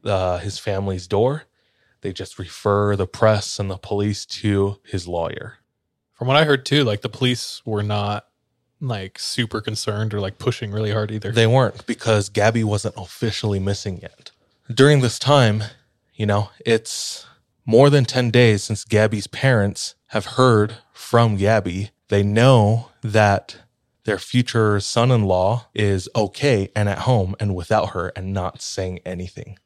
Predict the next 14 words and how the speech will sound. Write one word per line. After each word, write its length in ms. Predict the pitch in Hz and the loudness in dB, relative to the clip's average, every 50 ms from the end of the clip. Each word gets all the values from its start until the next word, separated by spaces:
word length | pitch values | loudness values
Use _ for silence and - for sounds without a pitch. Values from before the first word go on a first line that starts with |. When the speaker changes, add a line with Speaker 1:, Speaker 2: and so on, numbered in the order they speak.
| _ _ _ _ _ _ _ - | _ _ _ _ _ _ _ -4
Speaker 1:
And 160 | 92 92 95 | -2 0 2
it 140 | 98 95 95 | 2 0 0
is 300 | 92 87 - - - _ _ _ _ - | -2 -6 -6 -12 -18 _ _ _ _ -10
absolutely 540 | - 95 92 - - 104 90 95 90 76 95 | -8 -8 -8 -6 -6 -6 -6 -6 -8 -8 -10
infuriating 840 | 90 87 - - - - 104 98 92 92 92 87 82 85 85 - 92 | -14 -16 -18 -16 -10 -4 -2 -2 -2 -2 -4 -6 -8 -8 -10 -12 -14
to 200 | - - - 95 | -14 -14 -14 -12
her 100 | - 98 | -12 -14
family, 420 | - - 98 90 - - 107 104 _ _ _ _ _ _ _ _ _ _ _ _ _ _ - | -12 -10 -10 -10 -10 -12 -14 -18 _ _ _ _ _ _ _ _ _ _ _ _ _ _ -8
uh, 180 | - 95 92 85 | -6 -6 -6 -6
pleading 520 | - - - - 127 127 127 123 113 104 | -8 -8 -2 2 4 4 4 4 2 0
for, 520 | 95 - - 113 101 95 92 90 87 87 - _ | -2 -4 -4 -2 -2 0 -2 -2 -4 -8 -12 _
for 180 | _ - 104 | _ -4 -4
them 260 | 92 98 95 95 95 | -2 -2 -2 -2 -4
to, 320 | 92 - - 101 92 87 | -6 -8 -8 -8 -8 -8